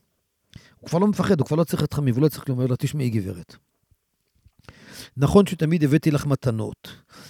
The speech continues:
ונכון שתמיד שיחקתי אותה, ודאגתי לך, ורציתי, אבל זה לא אמיתי. אני לא אוהב אותך. להפך, אני שונא אותך. שונא.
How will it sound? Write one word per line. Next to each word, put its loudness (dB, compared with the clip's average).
ונכון 2
שתמיד 0
שיחקתי -6
אותה, -4
ודאגתי -6
לך, -6
ורציתי, -4
אבל 2
זה -2
לא 4
אמיתי. -6
אני 0
לא 4
אוהב 4
אותך. -10
להפך, 2
אני 0
שונא 0
אותך. -4
שונא. 0